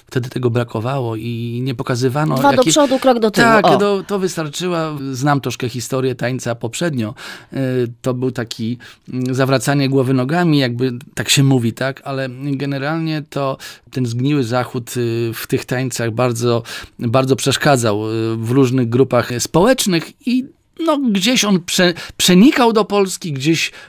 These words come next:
Speaker 1: y, wchodził, byli pasjonaci, więc to, to, to do-, dopiero tak się rozwijało.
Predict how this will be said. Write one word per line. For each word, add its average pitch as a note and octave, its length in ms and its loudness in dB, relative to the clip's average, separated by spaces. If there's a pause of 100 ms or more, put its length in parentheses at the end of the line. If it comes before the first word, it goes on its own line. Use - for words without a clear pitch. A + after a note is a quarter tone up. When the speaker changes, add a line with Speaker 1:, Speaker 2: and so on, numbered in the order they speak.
(120)
Speaker 1:
y, C#3 260 2
wchodził, G#3+ 600 -2 (280)
byli C#3+ 480 0
pasjonaci, D3 760 0
więc D3+ 280 -4
to, D#3 260 -4
to, D3 200 -4
to D3 120 -8
do-, C#3+ 140 -2
dopiero C3+ 340 -2
tak B2+ 160 -6
się B2+ 120 -2
rozwijało. G2 500 -8